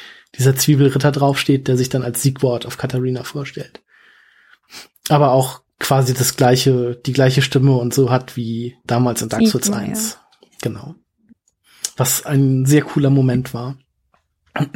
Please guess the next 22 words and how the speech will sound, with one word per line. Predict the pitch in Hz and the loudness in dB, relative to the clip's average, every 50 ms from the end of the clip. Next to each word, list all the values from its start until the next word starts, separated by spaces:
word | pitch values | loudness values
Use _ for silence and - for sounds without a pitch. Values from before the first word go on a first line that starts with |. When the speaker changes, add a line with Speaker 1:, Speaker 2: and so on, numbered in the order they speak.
| 170 170 151 135 120 127 - _ _ _ | 2 2 2 0 -2 -6 -14 _ _ _
Speaker 2:
Allerdings. | - 220 214 208 202 - 208 202 202 202 - - - - _ _ _ _ _ _ _ _ _ _ _ _ _ _ _ _ _ _ _ _ _ _ _ _ _ - - - - - - _ | -4 -2 -2 -2 -2 -2 -2 0 0 0 0 -2 -8 -10 _ _ _ _ _ _ _ _ _ _ _ _ _ _ _ _ _ _ _ _ _ _ _ _ _ -16 -16 -16 -20 -20 -10 _
Speaker 1:
Und | - 147 | -2 2
sie | 131 156 | 4 4
haben's | 156 151 - | 4 4 4
ja | 165 | 2
sogar | 147 143 139 143 139 | 2 4 4 4 4
geschafft, | 131 139 135 - 139 - - | 4 2 2 2 0 0 2
den | 147 139 | 2 4
noch | 135 131 135 | 4 2 0
ein | 143 147 135 131 | -2 -2 -2 0
bisschen, | 139 131 - - 143 131 131 127 127 123 127 131 _ _ _ _ _ | 0 0 2 2 4 4 4 2 0 -4 -6 -10 _ _ _ _ _
ja, | 131 123 113 101 - 147 - _ _ _ - - | 0 0 0 -2 -6 -10 -14 _ _ _ -16 -12
cooler | - - - 160 160 170 165 160 | -10 -2 -2 0 2 2 0 0
zu | - - - | 0 0 0
machen, | 156 156 - - 160 | 0 -2 -2 -2 -2
möchte | 151 147 - - 151 | -2 -2 -2 -6 -6
ich | - | -4
meinen. | - 143 139 143 147 151 151 - _ _ _ _ - - - - - - - - - _ _ _ _ _ _ _ _ _ _ _ _ - | -2 0 0 0 0 -2 -4 -8 _ _ _ _ -20 -20 -20 -18 -16 -14 -16 -16 -18 _ _ _ _ _ _ _ _ _ _ _ _ -2
Ähm, | - 131 135 131 127 127 127 113 | 0 2 4 4 4 2 2 2
weil | 127 127 123 | 2 2 4
er | 127 127 120 | 2 2 2
einem, | 123 120 120 120 120 120 120 117 123 131 131 - _ | 2 0 2 0 0 -2 -2 -2 -4 -4 -6 -8 _